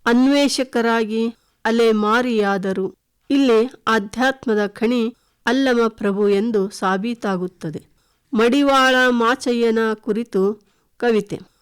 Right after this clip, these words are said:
ಸಮಾನತೆಗಾಗಿ ಸಾಮಾಜಿಕ ಕ್ರಾಂತಿ ಕೈಗೊಂಡ ಬಸವಾದಿ ಶರಣರೊಂದಿಗೆ ಕೈ ಜೋಡಿಸಿದವರು,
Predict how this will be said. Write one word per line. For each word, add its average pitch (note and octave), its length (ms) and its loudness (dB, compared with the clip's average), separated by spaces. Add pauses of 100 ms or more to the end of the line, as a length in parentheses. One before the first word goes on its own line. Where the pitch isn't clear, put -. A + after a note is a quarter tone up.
(160)
ಸಮಾನತೆಗಾಗಿ B3+ 1300 0
ಸಾಮಾಜಿಕ B3 840 -2
ಕ್ರಾಂತಿ A#3 540 -4
ಕೈಗೊಂಡ A#3 640 0 (500)
ಬಸವಾದಿ B3+ 800 2
ಶರಣರೊಂದಿಗೆ A3+ 1080 0
ಕೈ A3 320 -2
ಜೋಡಿಸಿದವರು, G3+ 920 -2